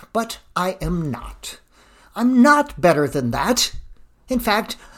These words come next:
I'm most likely worse than that. I'm a horrible person,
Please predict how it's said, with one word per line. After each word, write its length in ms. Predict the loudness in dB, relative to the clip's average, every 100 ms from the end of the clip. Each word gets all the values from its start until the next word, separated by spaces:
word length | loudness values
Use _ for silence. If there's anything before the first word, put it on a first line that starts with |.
| -20 -20 -20 -20 -4
I'm 160 | 0 2
most 320 | 4 2 0
likely 400 | -2 -2 -2 -2
worse 460 | 0 2 2 2 0
than 280 | -2 -4 -4
that. 500 | -8 -10 -8 -10 -12 -20 -20 -8
I'm 160 | -2
a 100 | -2
horrible 800 | -4 -8 -8 -4 6 6 6 2
person, 600 | -2 -6 -6 -8 -12 -16